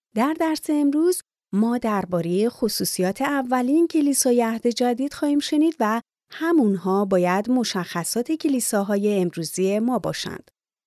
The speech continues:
پس با دقت گوش می‌کنیم تا ببینیم مشخصات مهم کلیسای امروز ما باید چی باشه.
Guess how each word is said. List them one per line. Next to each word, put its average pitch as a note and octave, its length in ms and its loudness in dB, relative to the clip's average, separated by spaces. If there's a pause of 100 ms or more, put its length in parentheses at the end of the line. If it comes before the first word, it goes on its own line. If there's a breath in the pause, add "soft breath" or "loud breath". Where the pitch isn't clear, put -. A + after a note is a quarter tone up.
پس - 160 0
با A3+ 120 4
دقت F3+ 580 -2
گوش F#3+ 280 -4
می‌کنیم D#4 420 0 (340)
تا E4 80 4
ببینیم F#3+ 480 4 (280)
مشخصات C#4 840 -2
مهم C4 500 2
کلیسای C4+ 800 0
امروز A3+ 320 2
ما F3 360 0
باید A#3+ 400 -2
چی - 240 -2
باشه. D#3 400 -6